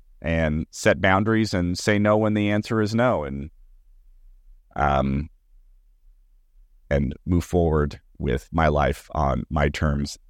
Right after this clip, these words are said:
as best as I can. So whatever that means to any of you out there,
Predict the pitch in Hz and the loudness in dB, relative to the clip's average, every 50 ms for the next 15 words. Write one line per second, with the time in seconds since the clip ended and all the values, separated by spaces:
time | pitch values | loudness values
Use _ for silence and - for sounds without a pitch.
0 | - _ _ - - _ _ _ - - - - - 73 67 - 67 65 - - | -20 _ _ -20 -20 _ _ _ -20 -20 -18 -8 -8 -6 -4 -2 -2 -2 -2 -4
1 | 65 69 - - - - - - - - - - - - - - - - - - | -6 -4 -4 -4 -4 -4 -4 -4 -4 -6 -8 -18 -20 -20 -20 -20 -20 -20 -20 -20
2 | - _ _ - - _ _ _ _ - - 107 98 95 90 - _ _ _ _ | -20 _ _ -20 -20 _ _ _ _ 0 2 2 2 2 0 -2 _ _ _ _
3 | _ _ _ - _ - - _ _ _ - _ _ _ _ _ - 98 123 139 | _ _ _ -20 _ -20 -20 _ _ _ -20 _ _ _ _ _ -4 0 2 4
4 | 156 147 147 143 135 123 120 127 123 120 110 - - 123 110 107 107 107 104 95 | 4 4 4 4 2 4 4 2 2 2 0 0 -2 0 0 2 2 2 2 2
5 | 92 95 92 90 87 85 85 - 87 82 78 76 | 2 2 2 2 0 0 0 -2 -2 -2 -2 -2